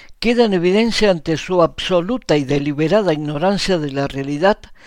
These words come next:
que viven las mujeres en muchos países.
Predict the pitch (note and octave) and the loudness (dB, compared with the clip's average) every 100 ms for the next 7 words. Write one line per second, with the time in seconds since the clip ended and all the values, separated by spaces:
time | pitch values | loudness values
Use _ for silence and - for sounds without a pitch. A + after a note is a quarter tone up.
0 | - - - F3 G3 B3+ B3 B3 A#3 - | -20 -16 0 0 2 0 2 0 -4 -18
1 | - - D#3 E3+ F3 - A3+ A3 A3 - | -20 -10 -2 0 0 2 4 4 0 -2
2 | - - - E3 F3+ A3+ - E3+ - D3+ | -8 -14 -6 -4 -2 -2 -2 -4 0 -2
3 | C#3+ - - - - - | -2 -8 -10 -12 -16 -18